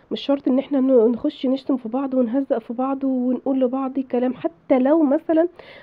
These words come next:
بصوا، احنا كلنا بنختلف ارائنا وبنختلف اذواقنا في حاجات كتيره، ولكن يعني برضو يطلع مننا كلام حلو علشان، آه،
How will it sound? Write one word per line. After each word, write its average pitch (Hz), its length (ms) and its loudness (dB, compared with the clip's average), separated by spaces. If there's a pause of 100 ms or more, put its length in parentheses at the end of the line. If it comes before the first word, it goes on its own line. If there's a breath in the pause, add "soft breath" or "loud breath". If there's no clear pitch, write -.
بصوا، 302 300 -4
احنا 277 140 -2
كلنا 262 340 2
بنختلف 269 540 0
ارائنا 220 400 0
وبنختلف 202 600 -2
اذواقنا 240 460 -2
في - 120 -14
حاجات 220 260 -8
كتيره، 233 400 -4
ولكن 302 640 2 (420 loud breath)
يعني 330 280 4
برضو 320 240 2
يطلع 294 380 2
مننا 247 320 2
كلام 269 340 0
حلو 277 300 -4
علشان، 277 520 -2 (320 loud breath)
آه، 208 340 -4